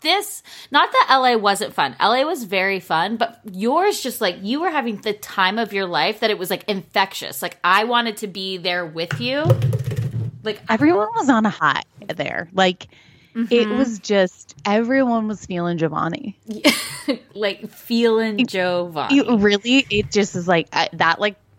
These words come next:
Speaker 2: for me, that solidified that I have to go to BravoCon.
Speaker 1: You have to.
Speaker 2: So that's just, like, done deal for me.
Speaker 1: I mean,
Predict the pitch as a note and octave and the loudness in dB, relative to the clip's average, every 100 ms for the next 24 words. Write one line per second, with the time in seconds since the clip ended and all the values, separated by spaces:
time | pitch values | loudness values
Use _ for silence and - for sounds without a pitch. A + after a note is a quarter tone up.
0 | - - - F#3+ F#3 F#3+ G3 F3+ - - | -20 -16 -4 -4 -2 -2 2 2 0 -6
1 | E3 E3 E3 E3 E3 D3+ C#3+ D3 C#3+ C#3+ | -4 -2 -2 0 2 2 -2 -6 -4 -6
2 | - - - - - - F3+ - G3+ - | -6 -10 -6 -4 -4 -6 -12 -12 -12 -14
3 | - - G3 G#3 G#3 B3 A#4+ - - - | -20 -6 2 2 4 2 -2 -6 -8 -10
4 | _ _ _ _ _ - F#2+ G3+ F3+ - | _ _ _ _ _ -4 -4 -4 -12 -16
5 | - - - - - - - - _ F3 | -8 -8 -8 -10 -10 -8 -8 -8 _ -10
6 | D3+ F3 D#3 D3+ C#3 - D3+ D3 - - | 0 2 2 2 0 0 -2 0 0 -2
7 | G3 D#3 _ G3 G#3 G3+ F#3+ F#3 F3 | -4 -4 _ -2 -2 -4 -4 -6 -6